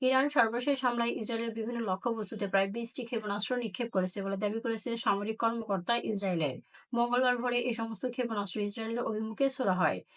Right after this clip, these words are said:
ইসরায়েলি হামলায় পাল্টা জবাব হিসেবে শনিবার ইসরায়েলের লক্ষ্যে প্রথম মিসাইল ছোড়ে ইরান। মঙ্গলবার বিবিসিতে প্রকাশিত প্রতিবেদনে বলা হয়, ইসরায়েলের একজন উচ্চ পদস্থ সেনা কর্মকর্তা বলছে, "আমাদের আকাশ প্রতিরক্ষা ব্যবস্থা বেশিরভাগ ক্ষেপণাস্ত্র শনাক্ত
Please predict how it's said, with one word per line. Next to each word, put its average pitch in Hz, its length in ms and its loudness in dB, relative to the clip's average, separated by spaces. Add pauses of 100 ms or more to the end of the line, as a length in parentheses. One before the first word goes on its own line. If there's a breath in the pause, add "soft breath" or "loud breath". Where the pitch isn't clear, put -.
(120 soft breath)
ইসরায়েলি 262 380 4
হামলায় 254 340 0
পাল্টা 214 280 0
জবাব 214 260 0
হিসেবে 233 340 0
শনিবার 214 460 0
ইসরায়েলের 226 440 -2
লক্ষ্যে 185 420 2 (240 soft breath)
প্রথম 269 280 4
মিসাইল 226 380 0
ছোড়ে 254 360 0
ইরান। 180 340 2 (280)
মঙ্গলবার 262 420 4
বিবিসিতে 240 440 -2
প্রকাশিত 233 440 -4
প্রতিবেদনে 247 600 0
বলা 196 160 -2
হয়, 196 140 -2
ইসরায়েলের 233 420 -2
একজন 233 240 -4
উচ্চ 262 260 -4
পদস্থ 214 420 -2
সেনা 254 300 0
কর্মকর্তা 247 560 0
বলছে, 185 220 0
"আমাদের 208 260 0
আকাশ 214 300 0
প্রতিরক্ষা 233 360 -4
ব্যবস্থা 196 320 0
বেশিরভাগ 240 420 -2
ক্ষেপণাস্ত্র 226 460 -4
শনাক্ত 208 400 -4